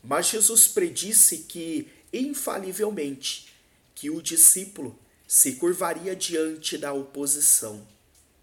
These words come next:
No verso trinta e um, mas ele disse com mais veemência: "Ainda que me seja necessário morrer contigo, de modo nenhum te negarei."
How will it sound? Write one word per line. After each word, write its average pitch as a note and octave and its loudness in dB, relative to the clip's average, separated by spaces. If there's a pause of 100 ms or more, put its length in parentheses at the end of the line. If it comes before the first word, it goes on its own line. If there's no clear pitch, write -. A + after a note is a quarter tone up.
(680)
No B2+ -8
verso C3+ 2
trinta C3 -10
e B2 -6
um, D#3+ -8 (720)
mas D3 2
ele E3+ -2
disse D#3+ 2
com D#3 -4
mais F3+ 0
veemência: C3+ 0 (640)
"Ainda F3 -2
que G3+ -10
me F#3 -2
seja D#3+ 4
necessário D3+ 2
morrer D3 -6
contigo, C3 -8 (400)
de C3+ -2
modo E3+ -2
nenhum G3 -4
te - -6
negarei." A#2 -6